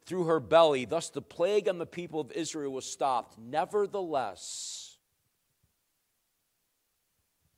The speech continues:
those who died by the plague were twenty-four thousand.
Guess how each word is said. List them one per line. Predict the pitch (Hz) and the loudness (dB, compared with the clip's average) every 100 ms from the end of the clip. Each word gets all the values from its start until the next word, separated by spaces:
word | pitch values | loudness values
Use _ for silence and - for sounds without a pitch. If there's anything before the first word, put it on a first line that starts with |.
| - - - | -20 -20 -8
those | 127 135 | -8 -6
who | 135 | -10
died | 110 123 131 | -4 -2 0
by | 123 | -2
the | 117 | -8
plague | - 123 123 131 95 | -8 -6 -6 -6 -10
were | 104 101 101 - _ _ _ _ _ _ _ _ _ _ _ _ - _ _ - | -12 -12 -16 -20 _ _ _ _ _ _ _ _ _ _ _ _ -20 _ _ -20
twenty-four | 120 147 165 - 147 143 | -12 -10 -10 -10 -8 -8
thousand. | 131 123 110 113 92 82 | -8 -8 -6 -6 -8 -14